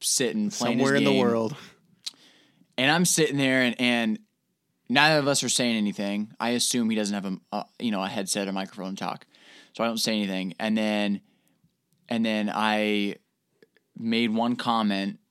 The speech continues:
Speaker 1: kinda talking to myself, and he responded, and I was like, "Whoa, you, what? You have a mic? I didn't, I didn't even know."
Speaker 2: <laughs>
Speaker 1: And he was like, "Yeah, man, it just takes a simple hello. It's not that hard." And I was like,
Speaker 2: <laughs>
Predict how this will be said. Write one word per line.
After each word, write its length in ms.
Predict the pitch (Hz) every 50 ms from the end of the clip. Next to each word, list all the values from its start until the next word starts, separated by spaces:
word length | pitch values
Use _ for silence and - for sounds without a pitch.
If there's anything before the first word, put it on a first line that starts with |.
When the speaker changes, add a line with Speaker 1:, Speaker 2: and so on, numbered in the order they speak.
| _ _
Speaker 1:
kinda 200 | - 127 123 113
talking 220 | 107 117 110 107 -
to 60 | 113
myself, 480 | 104 101 98 - - 113 104 101 101 -
and 100 | 107 107
he 100 | 120 113
responded, 800 | 107 101 - - - - 113 117 117 110 104 95 95 95 98 - -
and 120 | 110 107
I 80 | 107 104
was 120 | 107 104
like, 140 | 104 104 101 -
"Whoa, 580 | - 226 240 226 208 185 156 131 113 104 104 - _ _ _ _ _ _ _ _ _ -
you, 200 | 160 180 - - _ _ _ _ _ _ _
what? 320 | - 233 262 254 247 - - _ _ _ _ _ -
You 100 | 285 247 233
have 60 | 196
a 60 | 165
mic? 440 | 147 165 214 254 359 392 - - - - - -
I 80 | 185 240
didn't, 220 | 285 269 214 - - -
I 60 | 381
didn't 180 | 415 262 240
even 180 | 240 233 220 220
know." 420 | 226 233 233 226 185 127 110 - - -
Speaker 2:
<laughs> 80 | - -
Speaker 1:
And 220 | - - 131 143
he 100 | 170 190
was 220 | 190 185 175 156 156
like, 420 | 156 143 135 117 - - - - _ _ _ _ _ _ _ _ _ _ _ _ _
"Yeah, 200 | - 117 143 170
man, 340 | 175 160 151 151 156 160 156 - _ _ _ _ -
it 60 | - _ -
just 260 | - - 127 123 - -
takes 320 | 147 143 147 143 - -
a 60 | 113
simple 460 | 104 - - - 127 131 123 127 127 131
hello. 440 | 131 127 135 139 147 151 143 131 - _ _ _
It's 140 | - - -
not 160 | 113 113 113
that 140 | 135 120 113
hard." 340 | 123 135 139 139 135 127 123 - _ _ _ _ _ _ _ _ _ _ _ _ _ -
And 100 | - 123
I 40 | 120
was 160 | 123 131 123
like, 300 | 127 120 110 101 - - _ _ _ _ _ -
Speaker 2:
<laughs> 100 | 185